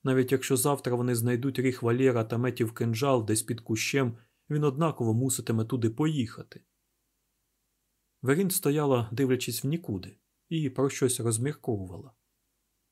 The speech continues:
Мет сидів на кам'яній огорожі, схиливши голову, а Перен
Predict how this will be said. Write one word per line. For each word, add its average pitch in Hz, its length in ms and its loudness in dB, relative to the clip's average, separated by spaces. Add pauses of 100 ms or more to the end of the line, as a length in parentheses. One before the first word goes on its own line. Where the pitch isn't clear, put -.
(100)
Мет 151 380 -2
сидів 165 360 0
на 127 120 0
кам'яній 123 440 0
огорожі, 123 720 0
схиливши 143 540 0
голову, 107 500 -4 (720)
а 113 120 -6
Перен 120 440 0